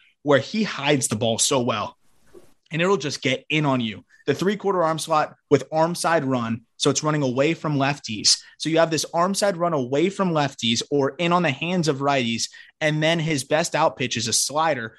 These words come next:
which he releases from that same three-quarter slot, and it has crazy bite. I talked about how Bello can back leg guys. Brash back legs guys as good as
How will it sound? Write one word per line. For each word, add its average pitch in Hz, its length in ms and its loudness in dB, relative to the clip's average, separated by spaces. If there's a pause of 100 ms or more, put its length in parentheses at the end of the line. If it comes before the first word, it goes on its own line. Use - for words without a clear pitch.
which 135 160 -2
he 147 60 2
releases 139 420 0
from 139 120 0
that 131 140 0
same 175 240 0
three-quarter 160 520 0
slot, 147 440 0 (300)
and 156 320 0
it 165 200 2
has 151 360 -2
crazy 156 540 -2
bite. 147 200 2
I 131 40 -4
talked 156 240 -4
about 160 140 0
how 139 120 2
Bello 135 480 0
can 147 200 -2
back 139 300 0
leg 143 200 0
guys. 151 280 0 (260)
Brash 180 320 0
back 160 280 0
legs 156 200 0
guys 143 220 0
as 127 80 -6
good 143 140 0
as 120 80 -6